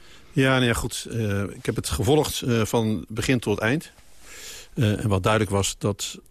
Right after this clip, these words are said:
zowel de minister van Buitenlandse Zaken als de minister van Defensie natuurlijk door stof moesten. Want er was natuurlijk heel veel misgegaan in de uitvoering. En zij zijn daar hoe dan ook verantwoordelijk voor. Eh, ik vond dat minister Hille zich, eh, redelijk goed verdedigde. Ik deed, eh,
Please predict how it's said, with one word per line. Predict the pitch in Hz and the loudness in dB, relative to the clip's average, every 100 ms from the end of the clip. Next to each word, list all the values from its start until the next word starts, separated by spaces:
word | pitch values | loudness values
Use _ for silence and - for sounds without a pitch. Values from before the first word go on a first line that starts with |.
| - - | -20 -12
zowel | - 104 | -2 2
de | 104 | 4
minister | 104 104 | 2 2
van | 104 | 2
Buitenlandse | 101 92 92 | 2 0 2
Zaken | 107 107 | 2 2
als | 98 | 0
de | - | -4
minister | 107 110 | -4 -2
van | 92 | 0
Defensie | 113 110 - 95 | 2 0 0 -2
natuurlijk | 101 - 101 | -2 0 0
door | 95 92 | 0 0
stof | 120 107 | 0 2
moesten. | 117 - 143 | 2 2 0
Want | 107 90 | 0 -4
er | - - - - - - 104 | -8 -20 -20 -20 -14 -2 2
was | |
natuurlijk | 107 110 | 2 2
heel | 113 98 | 2 2
veel | |
misgegaan | 95 - 104 127 | 2 0 0 2
in | 117 | 2
de | 113 | 2
uitvoering. | 113 - 123 131 139 | 0 0 0 0 0
En | 92 | 0
zij | 92 | 2
zijn | 110 104 | 4 4
daar | 92 | 4
hoe | 107 | 2
dan | 107 101 | 2 2
ook | 85 | 0
verantwoordelijk | 101 87 92 113 - | -2 -2 -2 -2 -2
voor. | 127 147 _ - - - - - - - - - | -2 -2 _ -20 -20 -20 -20 -20 -20 -20 -20 -8
Eh, | - 104 | 0 2
ik | 107 | 4
vond | - 131 | 2 4
dat | 123 - | 2 2
minister | 113 113 110 | 0 2 2
Hille | 117 147 | 2 2
zich, | 107 - | -2 -2
eh, | 107 | 0
redelijk | 98 95 98 117 101 | 0 0 0 0 0
goed | - | -6
verdedigde. | - 107 113 139 143 127 | -4 0 2 0 -2 -4
Ik | 123 104 | -4 0
deed, | 101 95 - - | 2 0 -4 -6
eh, | 104 | 0